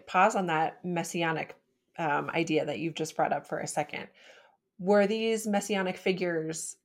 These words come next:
did they come from Judaism, or, or was it sort of just the, the spirit of the age that, that was sort of a popular way? I mean, I know we do have messiah-, messianic figures now as well, but what do you account for that?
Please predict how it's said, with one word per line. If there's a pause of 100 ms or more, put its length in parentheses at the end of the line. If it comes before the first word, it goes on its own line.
(120)
did
they
come (320)
from
Judaism,
or, (280)
or
was
it
sort
of
just
the, (140)
the
spirit
of
the
age (220)
that,
that
was
sort
of
a
popular
way?
I
mean,
I
know
we
do
have
messiah-, (120)
messianic
figures (440)
now
as
well,
but (460)
what
do
you
account
for
that?